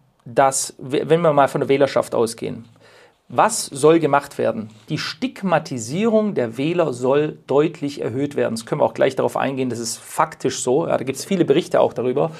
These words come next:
Folgen für die Hochsch-, äh, Hochstufung können wir mal hier aus dem Tagesspiegel kurz vorlesen. Folgen der Hochstufung für A-F-D-Mitglieder, sogar für Hausmeister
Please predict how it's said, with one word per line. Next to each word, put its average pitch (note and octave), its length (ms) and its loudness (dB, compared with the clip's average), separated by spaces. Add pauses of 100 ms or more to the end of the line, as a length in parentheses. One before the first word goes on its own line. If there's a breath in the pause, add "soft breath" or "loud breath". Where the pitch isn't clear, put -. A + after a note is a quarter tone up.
(160 loud breath)
Folgen F3+ 560 2
für D#3+ 180 -2
die C#3 120 -4
Hochsch-, G#3 440 4
äh, C3+ 280 4
Hochstufung G3 840 0 (320 loud breath)
können E3+ 180 4
wir E3 60 6
mal D3+ 180 4
hier D#3 160 6
aus C#3+ 120 4
dem D#3+ 120 -4
Tagesspiegel D#3 680 -2
kurz - 240 -4
vorlesen. C3 600 0 (220 loud breath)
Folgen A3 340 6
der E3 140 4
Hochstufung F3+ 520 2
für E3 140 0
A-F-D-Mitglieder, C#3 760 0
sogar C3+ 320 2
für D#3 320 0
Hausmeister C3 1000 0